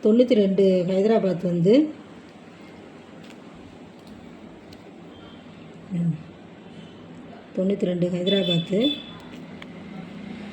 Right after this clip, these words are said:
நல்ல புத்தம் புது நாணயம். ஒரு நாணயம் இரநூறு ரூபாய்ங்க.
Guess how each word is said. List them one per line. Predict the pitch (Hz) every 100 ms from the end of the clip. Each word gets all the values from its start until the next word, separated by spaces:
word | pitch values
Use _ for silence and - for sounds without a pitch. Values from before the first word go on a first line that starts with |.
| -
நல்ல | 190 190 202
புத்தம் | - 190 214 190
புது | 190 185 196 180
நாணயம். | 180 175 175 170 190 233 - - - - - - - - - - - - - - - - - - - - - - - 415 - 415 - - - - 208
ஒரு | 190
நாணயம் | 190 202 226 226 220 254 311 - - - -
இரநூறு | 196 208 214 190
ரூபாய்ங்க. | 190 196 185 170 190 247